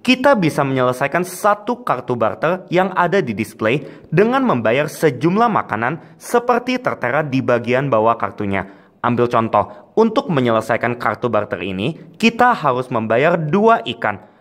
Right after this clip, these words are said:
Lalu, kita segera mendapatkan poin yang tertera di pojok kiri atas kartunya.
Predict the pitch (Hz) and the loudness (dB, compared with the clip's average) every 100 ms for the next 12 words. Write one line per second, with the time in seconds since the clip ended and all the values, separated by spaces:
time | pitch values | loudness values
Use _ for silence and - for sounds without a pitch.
0 | _ 202 277 208 117 - - - 262 262 | _ 0 2 0 -2 -6 -16 -6 -4 0
1 | 277 - 160 123 131 131 120 110 - 113 | 0 0 -4 0 0 0 0 -2 -2 -4
2 | 123 113 117 135 185 - - 165 254 269 | -4 -2 0 0 -2 -8 -4 0 2 0
3 | 151 - 113 135 151 135 185 185 202 190 | -2 -2 -2 -2 -2 -4 -8 -2 0 2
4 | 220 226 - 113 107 - 143 - 101 - | 0 -2 -4 -4 -4 -4 -6 -4 -4 -4
5 | 104 95 | -4 -4